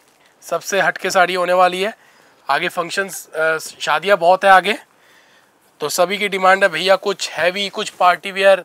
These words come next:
तो आज उन सभी customers के लिए आज की video। ब्लाउज बहुत खास आएगा, वो ब्लाउज दिखाऊंगा आपको इसमें का last में। सबसे पहले आप tassels देख लीजिए, जो ब्लाउज बना है जिस fabric का उसी fabric की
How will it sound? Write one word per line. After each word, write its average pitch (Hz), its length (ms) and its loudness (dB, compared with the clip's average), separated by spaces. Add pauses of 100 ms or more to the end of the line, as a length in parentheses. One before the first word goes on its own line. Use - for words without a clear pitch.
(120)
तो 170 80 -6
आज 185 400 2 (1160)
उन 220 180 -2
सभी 202 280 -2
customers 190 440 -2
के 185 160 -8
लिए 196 260 -6 (580)
आज 165 180 -2
की 185 120 -16
video। 175 380 -8 (340)
ब्लाउज 208 360 4
बहुत 208 260 2
खास 208 280 6
आएगा, 196 280 8
वो 202 60 6
ब्लाउज 175 320 2
दिखाऊंगा 180 360 0
आपको 175 180 -2
इसमें 165 220 -14
का 165 120 0
last 147 320 -4
में। 190 120 -2
सबसे 185 260 -8
पहले 196 160 -2
आप 196 180 4
tassels 190 260 -4
देख 180 180 -6
लीजिए, 185 300 -6 (480)
जो 175 200 -2
ब्लाउज 175 360 0
बना 196 200 2
है 202 60 4
जिस 185 200 -12
fabric 185 340 -2
का 202 100 4
उसी 190 240 -4
fabric 175 400 -4
की 233 220 -10